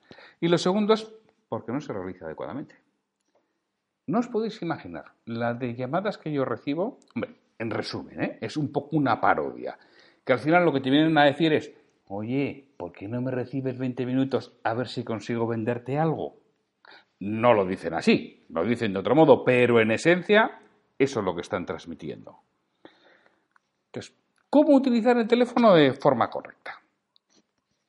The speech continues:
Lo primero que necesitas es una base de datos. Pero no te preocupes de tenerla completa, que es que yo veo comerciales que dicen, "No, es que yo llamo a bares de Vizcaya Gay ocho mil doscientos diecinueve y solo tengo seis mil cuatrocientos doce.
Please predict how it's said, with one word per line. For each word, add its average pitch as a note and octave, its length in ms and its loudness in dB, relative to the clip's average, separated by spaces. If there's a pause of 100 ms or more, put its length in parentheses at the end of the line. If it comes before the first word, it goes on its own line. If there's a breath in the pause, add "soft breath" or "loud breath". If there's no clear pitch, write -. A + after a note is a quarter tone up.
(600)
Lo B2+ 140 6
primero G3+ 340 4
que G3+ 60 -2
necesitas G#3 760 -2
es G3+ 240 0
una F#3+ 380 0 (560)
base C#3+ 380 4
de E2 100 -2
datos. - 560 -12 (960)
Pero - 200 -20
no C3+ 120 -10
te - 140 -6
preocupes C#3 400 -10
de C3+ 80 -4
tenerla A#2+ 380 -2
completa, D3+ 420 2
que B2 60 -8
es C3 100 -10
que D#3+ 260 -8
yo D#3+ 200 -2
veo E3+ 180 2
comerciales E3 560 0
que - 80 -6
dicen, C3 220 -6 (200 loud breath)
"No, C4 160 6
es A3 160 2
que A#3 140 0
yo A#3 80 4
llamo A#3+ 240 8
a A#3+ 60 10
bares A#3 240 6
de A3 40 0
Vizcaya A3 440 4
Gay A#3+ 200 6
ocho G3 280 4
mil C4+ 200 6
doscientos A#3+ 540 4
diecinueve F#3 460 2
y C3+ 40 2
solo A#3 220 -2
tengo B3+ 240 -2
seis F#3+ 260 -6
mil A#3+ 220 -2
cuatrocientos G#3 720 2
doce. F3+ 300 0